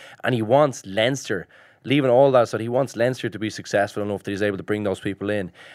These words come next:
Um, I, I mean, and just for yourself, Fergie, is there, I mean, where, like, where, where do you see this squad going? I mean, I know there's been a few, there's been a bit of changeover. You've got, you know, obviously Joey leaving, which would have been disappointing for the club,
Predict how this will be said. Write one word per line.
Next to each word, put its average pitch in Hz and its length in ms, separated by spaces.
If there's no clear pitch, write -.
Um, 107 480
I, - 140
I 147 40
mean, 151 160
and 151 100
just 196 160
for 170 100
yourself, 160 420
Fergie, 151 260
is 127 80
there, 135 220
I 139 40
mean, 151 220
where, 147 640
like, 160 300
where, 190 140
where 185 140
do 214 80
you 202 140
see 180 160
this 165 160
squad 143 320
going? 123 340
I 92 40
mean, 104 140
I 110 60
know 143 160
there's 143 160
been 131 120
a 117 40
few, 139 220
there's 117 160
been 123 120
a 113 60
bit 151 140
of 143 80
changeover. 135 560
You've 123 220
got, 120 220
you 117 60
know, 120 160
obviously 113 260
Joey 135 380
leaving, 131 320
which 123 140
would 120 80
have - 20
been 113 120
disappointing 127 520
for 120 140
the 117 100
club, 123 380